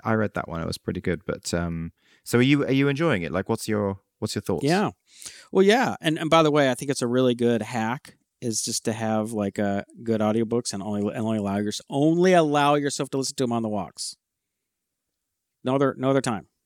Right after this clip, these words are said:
Speaker 2: Then you'll be like, "Hey, I think I could do a walk right now." <laughs> You know what I mean? Otherwise, instead of going, "I don't wanna do it, a walk. I just sat, I sat down and I'm co-," it's like, Okay, I'm gonna you know, go for a walk.
Speaker 1: <laughs>
Speaker 2: Um,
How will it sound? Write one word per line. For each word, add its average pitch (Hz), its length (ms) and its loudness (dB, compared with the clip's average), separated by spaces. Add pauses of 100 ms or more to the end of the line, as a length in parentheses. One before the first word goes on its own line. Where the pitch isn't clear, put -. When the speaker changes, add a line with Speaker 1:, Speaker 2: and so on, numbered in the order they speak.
(260)
Speaker 2:
Then 123 140 0
you'll 123 100 2
be 120 100 4
like, 110 260 2
"Hey, 370 300 0 (580)
I 370 60 -8
think 302 140 -2
I 143 80 4
could 139 140 2
do 160 120 6
a 196 60 4
walk 262 240 0
right 117 160 2
now." 117 200 -4
<laughs> - 60 -20 (720)
You 185 140 0
know 220 80 8
what 190 100 8
I 202 40 4
mean? 214 140 4 (200)
Otherwise, 214 300 6
instead 190 180 2
of 160 80 -2
going, 151 120 -6
"I 185 200 2
don't 180 80 0
wanna 165 240 0
do 160 60 2 (100)
it, 143 100 2
a 135 60 0
walk. 131 380 -2
I 135 80 -6
just 147 240 0
sat, 139 180 -4
I 123 120 -4
sat 139 360 -4
down 120 380 -4
and 113 100 -2
I'm 110 100 -2
co-," 117 200 -2
it's 131 240 -6
like, 117 160 -2
Okay, 143 260 0 (140)
I'm - 60 -10
gonna 170 180 -6 (420)
you 147 80 -10
know, 135 120 -6
go - 140 -4
for 143 120 -8
a 143 40 -2
walk. 127 240 -6 (240)
Speaker 1:
<laughs> - 240 -18
Speaker 2:
Um, 127 180 0